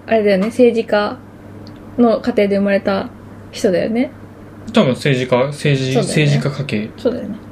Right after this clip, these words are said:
Speaker 2: うん。
Speaker 1: で、なんか、まあ、いろんなコネとかさ、人脈とか使ってさ、こう、なんだ。
Speaker 2: うまくね、
Speaker 1: そう。
Speaker 2: ステップアップしながらね。
Speaker 1: 当選させてもらってみたいなことやってるんだけど、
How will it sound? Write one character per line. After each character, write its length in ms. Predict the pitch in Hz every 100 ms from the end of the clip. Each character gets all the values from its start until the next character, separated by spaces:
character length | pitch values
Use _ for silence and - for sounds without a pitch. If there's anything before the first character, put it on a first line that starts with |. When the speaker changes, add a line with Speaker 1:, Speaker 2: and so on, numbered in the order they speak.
| -
Speaker 2:
う 40 |
ん。 220 | 180 214 -
Speaker 1:
で、 100 | 311
な 100 | 294
ん 80 |
か、 260 | 262 214 247 - - - -
ま 80 | 240
あ、 20 |
い 40 |
ろ 100 | 226
ん 40 | 226
な 100 | 240
コ 100 | 240
ネ 100 | 226
と 120 | 190
か 100 | 214
さ、 160 | 214 196
人 160 | 208
脈 220 | 208 -
と 100 | 214
か 100 | 185
使 180 | 185 -
っ 40 | 190
て 160 | -
さ、 400 | 208 220 220 269 - - -
こ 560 | - 202 196 202 202 247 - - - - - -
う、 40 |
な 80 | 190
ん 60 | 185
だ。 200 | 220 - - - - - - - - - - -
Speaker 2:
う 60 |
ま 120 | 127 107
く 100 | 143
ね、 140 | 196
Speaker 1:
そ 140 | - 240
う。 40 |
Speaker 2:
ス 20 |
テ 0 |
ッ 100 | 196
プ 60 | 127
ア 40 |
ッ 40 | -
プ 120 | -
し 120 | 120
な 80 | 110
が 100 | 110
ら 80 | 113
ね。 100 | 214
Speaker 1:
当 140 | 214
選 200 | 208 202
さ 140 | 214
せ 120 | 208 208
て 120 | 214
も 120 | 208
ら 100 | 208
っ 80 | -
て 160 | 285
み 100 | 233
た 100 | 185
い 40 | -
な 80 | 185
こ 120 | 202
と 100 | 185
や 80 | 190
っ 40 |
て 220 | - 311
る 120 | 330
ん 60 | 330
だ 100 | 277
け 140 | 269
ど、 280 | 262 302 247